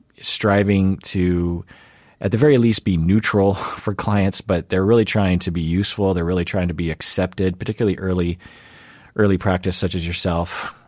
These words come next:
Um, you've been in practice for a couple of years now, particularly private practice, right? Because you're completely on your own and you, you,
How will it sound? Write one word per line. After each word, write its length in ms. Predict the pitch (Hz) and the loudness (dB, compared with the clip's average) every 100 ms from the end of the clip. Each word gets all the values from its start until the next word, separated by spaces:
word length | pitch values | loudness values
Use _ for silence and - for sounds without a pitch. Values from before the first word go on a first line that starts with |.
| - _ | -20 _
Um, 500 | 90 85 85 85 - | -6 -4 -4 -6 -8
you've 300 | 62 76 95 | -10 -10 -8
been 160 | 90 85 | -4 -2
in 60 | 80 | -2
practice 440 | 90 90 90 - | -4 -4 -6 -8
for 140 | - | -6
a 60 | 85 | -6
couple 240 | 92 85 | -6 -6
of 80 | 85 | -4
years 240 | 85 82 92 | -4 -6 -4
now, 280 | 85 80 - - - - - - | -4 -6 -10 -18 -20 -20 -16 -2
particularly 320 | 185 180 113 | 2 4 2
private 400 | - 101 107 - | 2 2 2 2
practice, 500 | 120 110 - 113 - | 2 2 2 0 2
right? 220 | 110 110 | 2 2
Because 560 | 98 104 95 90 90 92 | 0 0 2 2 0 -4
you're 100 | 90 | -4
completely 460 | 92 107 98 98 | -2 -2 0 0
on 160 | 92 92 | 2 2
your 200 | 85 85 | 2 2
own 300 | 90 92 87 | 2 2 2
and 220 | 80 80 - - - - - | 0 -4 -12 -20 -20 -20 -16
you, 320 | - 92 98 | -10 -6 -2
you, 100 | 92 | -2